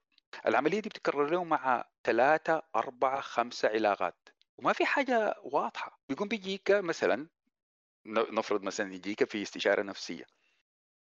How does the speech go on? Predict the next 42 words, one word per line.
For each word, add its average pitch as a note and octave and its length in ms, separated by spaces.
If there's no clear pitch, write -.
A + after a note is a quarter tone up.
إنه A#2+ 140
أنا A2+ 80
ما G#2+ 120
قادر G#2+ 260
أرتبط - 360
وأنا F2 140
ما F#2 160
قادر A2+ 320
وإلى F2 180
آخره. - 260
طيب، - 240
حاصل G#2 280
شنو؟ A2 200
يقوم D3+ 140
يذكر D#3+ 220
لك - 140
التاريخ A2 380
اللي D#2+ 200
إحنا F#2+ 140
ذكرناه. E2+ 440
حسي - 260
كان B2 140
بس C#3 180
أنا B2+ 80
حسي A2 200
بقول A2 160
المثال F#2 340
ده F#2+ 100
على D#2+ 160
سبيل، D#2+ 280
يعني، F2 240
ال-، E2+ 180
ال-، A1 160
المثال F#2 460
ده F#2+ 100
على E2+ 140
سبيل D#2+ 340
ال-، C#2+ 300
من F#2 240
أجل F2 160
التوضيح، F#2+ 480
يعني. - 180